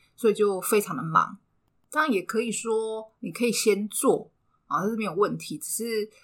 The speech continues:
呃，我觉得就像学生时代那样子，你总是要考试了，你才会去来，来看书哦，就是要，就是要临时抱佛脚这样，所以搞到自己忙死啦。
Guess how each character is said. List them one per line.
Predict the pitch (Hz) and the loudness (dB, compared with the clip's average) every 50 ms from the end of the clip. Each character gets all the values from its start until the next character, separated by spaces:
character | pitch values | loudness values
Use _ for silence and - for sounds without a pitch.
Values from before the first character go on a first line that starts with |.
| _ _ _ _ | _ _ _ _
呃， | - 180 180 160 165 160 160 - - - - _ _ _ _ | -8 -6 -6 -4 -6 -6 -6 -8 -10 -12 -16 _ _ _ _
我 | - 170 | 0 4
觉 | 214 247 | 6 6
得 | 262 | 8
就 | 294 285 | 8 8
像 | 269 277 254 226 220 202 202 196 180 190 | 8 8 6 6 4 0 -2 -4 -6 -4
学 | - - 208 185 | 0 2 4 4
生 | 190 226 220 226 | 4 4 2 2
时 | 214 196 175 | 0 0 2
代 | 196 185 185 | 2 0 0
那 | 185 185 185 | 0 -4 -6
样 | 175 160 165 | -6 -6 -6
子， | 160 160 - 151 139 - - _ _ _ _ _ _ | -6 -6 -8 -8 -8 -10 -12 _ _ _ _ _ _
你 | 208 190 175 175 165 156 - - - _ _ | -6 -6 -6 -6 -8 -8 -10 -10 -10 _ _
总 | - - 214 190 196 | -2 0 2 2 4
是 | 196 - 254 269 269 254 240 226 214 208 202 - - - _ - | 2 2 2 2 2 2 0 0 0 0 -2 -4 -6 -8 _ 4
要 | 262 269 | 4 6
考 | 269 - - 165 | 6 6 2 2
试 | 165 - - 233 214 | 2 2 4 4 4
了， | 180 | 4
你 | 160 156 | 2 0
才 | 156 - 180 180 | 2 4 4 6
会 | 202 196 | 6 4
去 | 190 - | 2 2
来， | 180 160 160 156 - | 0 0 0 -4 -4
来 | - 147 151 | -4 -4 -4
看 | - - 185 147 | -2 -2 -2 0
书 | - - - - 123 160 190 - | 2 2 2 2 0 -4 -6 -4
哦， | - 170 147 165 | -4 -4 -4 -2
就 | 202 190 | -4 -4
是 | 196 202 | 0 4
要， | 190 185 180 175 - - - _ | 6 8 8 8 6 2 -6 _
就 | - 208 | -2 -2
是 | 190 - - 190 | -2 0 -2 0
要 | 196 190 180 170 160 - - _ _ _ _ _ | 4 6 6 6 6 4 -2 _ _ _ _ _
临 | - 202 202 233 | 2 4 4 6
时 | 233 - - 190 180 - | 6 4 4 2 -2 2
抱 | - 196 170 156 | 2 2 2 2
佛 | - - 160 151 151 160 | 0 -4 -6 -6 -6 -6
脚 | - - - - - | -4 -4 -4 -4 -2
这 | - | -2
样， | 147 - - - _ _ _ _ _ _ - _ | -4 -4 -4 -8 _ _ _ _ _ _ -20 _
所 | - - 277 277 | -12 -6 -4 -4
以 | 262 | -2
搞 | - - 226 | 0 0 0
到 | 220 240 | 0 0
自 | - 302 285 | 0 -2 -2
己 | 269 226 214 | -2 -2 0
忙 | 208 196 190 208 240 247 | 0 0 0 0 0 -2
死 | - - - 190 185 180 | -2 -4 -4 -6 -6 -2
啦。 | 196 202 196 180 160 156 165 | 0 4 4 4 4 2 -2